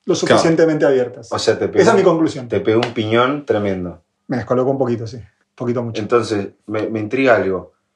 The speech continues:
Speaker 3: Que te pegue ese piñón acá, estando en Madrid, un año después de haber llegado, ¿cuánto te afectó haber estado acá y no haber estado en otro lado, quizás? ¿Qué generó en vos, o sea, en, en, en actitudes, en una forma de encarar el
Speaker 2: Sí,
Speaker 3: problema,
Speaker 2: o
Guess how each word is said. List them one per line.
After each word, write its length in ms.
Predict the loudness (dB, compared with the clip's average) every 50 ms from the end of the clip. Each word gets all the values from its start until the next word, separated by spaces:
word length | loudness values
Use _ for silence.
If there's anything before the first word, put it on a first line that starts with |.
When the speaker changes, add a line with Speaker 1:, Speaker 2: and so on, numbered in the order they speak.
| -20 -14 -8
Speaker 3:
Que 100 | -6 -4
te 140 | -2 -2 0
pegue 280 | 0 0 0 0 0
ese 180 | -2 -2 -2 -4
piñón 420 | -4 -4 -6 -2 -2 0 0 0 -2
acá, 440 | -4 -4 -2 2 2 2 2 2 -2
estando 300 | -2 -4 -4 -4 -2 -4
en 40 | -4
Madrid, 360 | -2 -2 0 0 0 0 0 -2
un 100 | -6 -6
año 200 | -6 -4 -6 -6 -6
después 160 | -2 0 0
de 40 | 0
haber 100 | 0 0 0
llegado, 500 | 0 2 4 4 2 0 -2 -6 -10 _ _ _ _
¿cuánto 320 | 0 0 0 0 0 -4 -2
te 80 | -2 -2
afectó 640 | -2 -2 -6 -8 -6 -2 0 0 0 0 -2 -4 -4
haber 180 | -2 -2 -2 -4
estado 300 | -6 -2 0 2 2 2
acá 200 | 0 0 0 -2
y 60 | 0
no 80 | -2 -2
haber 120 | -4 -4
estado 220 | -4 -2 -2 -2 -2
en 40 | -2
otro 140 | -4 -4 -2
lado, 260 | -2 -2 -2 -2 -8
quizás? 420 | -12 -14 -12 -12 -12 -12 -14 _ _ _ _ _ _ _ _ _
¿Qué 120 | -2 -2 0
generó 360 | 2 2 2 4 4 4 4
en 120 | 2 2
vos, 220 | 2 2 2 2 2
o 60 | 0
sea, 300 | 2 4 4 4 4 0
en, 160 | -2 -4 -4 -6
en, 180 | -6 -8 -8 -8
en 140 | -8 -6 -6
actitudes, 600 | -6 -8 -8 -12 -10 -4 0 0 2 2 2 0
en 100 | -2 -4
una 140 | -2 -4 -2
forma 320 | 2 2 2 4 4 0 -2
de 60 | -2
encarar 360 | 0 2 2 4 4 4 2
el 60 | 2
Speaker 2:
Sí, 80 | 0 0 0
Speaker 3:
problema, 540 | 0 2 4 4 4 4 6 4 4 2
Speaker 2:
o 200 | 2 -2 -6 -10